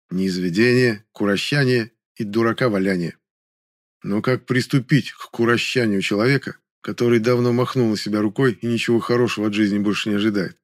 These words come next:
а всё человечество считает врагами? Тут есть сразу два варианта.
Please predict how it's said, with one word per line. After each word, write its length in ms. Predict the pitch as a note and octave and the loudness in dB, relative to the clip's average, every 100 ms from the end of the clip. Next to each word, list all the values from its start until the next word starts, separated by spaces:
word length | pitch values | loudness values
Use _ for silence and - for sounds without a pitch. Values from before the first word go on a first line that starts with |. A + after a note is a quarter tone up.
| _ - | _ -12
а 100 | F#2+ | -10
всё 220 | - A#2 | -4 -2
человечество 580 | A#2 B2 A#2 B2 - A#2+ | 0 2 2 2 0 -4
считает 340 | - B2 G#2+ | -2 -2 -2
врагами? 460 | A2 B2 A#2+ F#2 - _ _ _ _ _ _ _ _ | 0 0 2 -2 -8 _ _ _ _ _ _ _ _
Тут 180 | - B2+ | -8 -4
есть 200 | B2 A#2+ | -2 -2
сразу 300 | - A#2 A2 | 0 0 0
два 220 | A2 A2+ | 2 2
варианта. 540 | G2 F2+ F2 D#2+ - | 2 -2 -4 -6 -10